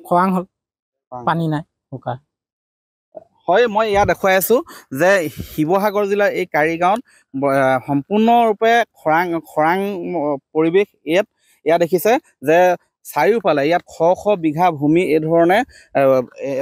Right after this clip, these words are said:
Speaker 2: বৰ্তমান চন পৰি আছে, পানীৰ অভাৱত চন পৰি আছে। এইবিলাকত মাটি চহাইছিলে, বৰ্তমান চপৰা চপৰ হৈ আছে। মই দেখুৱাইছো, এইবিলাকত, এ, আচলতে ইয়াত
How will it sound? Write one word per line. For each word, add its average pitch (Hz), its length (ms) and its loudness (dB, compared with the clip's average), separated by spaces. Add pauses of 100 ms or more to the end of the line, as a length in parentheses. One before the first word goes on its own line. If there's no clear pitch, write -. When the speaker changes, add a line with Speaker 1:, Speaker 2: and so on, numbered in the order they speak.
(140)
Speaker 2:
বৰ্তমান 165 440 -2
চন 160 300 -2
পৰি 185 240 2
আছে, 180 200 0 (140)
পানীৰ 151 380 2
অভাৱত 175 320 0
চন 160 220 0
পৰি 170 220 0
আছে। 202 180 0 (380)
এইবিলাকত 202 560 0
মাটি 160 300 -2
চহাইছিলে, 175 600 0 (280)
বৰ্তমান 160 460 0
চপৰা 180 400 0
চপৰ 185 280 -2
হৈ 180 120 2
আছে। 180 160 -2
মই 175 140 -2
দেখুৱাইছো, 165 400 -2 (400)
এইবিলাকত, 180 480 0 (380)
এ, 131 120 0
আচলতে 170 380 0 (360)
ইয়াত 165 220 2